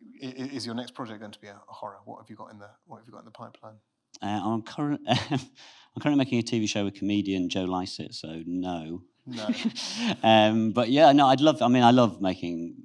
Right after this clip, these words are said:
Speaker 2: uh, like, horror films. We'd love to make a, we're, we're trying to work, do a feature of The Blue Door, so we sort of always had this idea of what would happen, and sort of that would be the start, start point and where it would go from there. So we're working up that,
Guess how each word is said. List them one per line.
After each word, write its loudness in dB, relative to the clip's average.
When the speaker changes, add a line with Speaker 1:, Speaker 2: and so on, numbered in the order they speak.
Speaker 2:
uh, -10
like, -6
horror -4
films. -4
We'd 0
love 4
to -10
make -4
a, -12
we're, -4
we're -4
trying -6
to -2
work, -4
do -6
a -10
feature -8
of -12
The -8
Blue -8
Door, -8
so -14
we -10
sort -12
of -10
always -10
had -8
this -10
idea -6
of -10
what -12
would -18
happen, -14
and -12
sort -18
of -10
that -6
would -10
be -6
the -8
start, -12
start -10
point -10
and -10
where -6
it -8
would -12
go -8
from -12
there. -8
So -14
we're -8
working -8
up -16
that, -8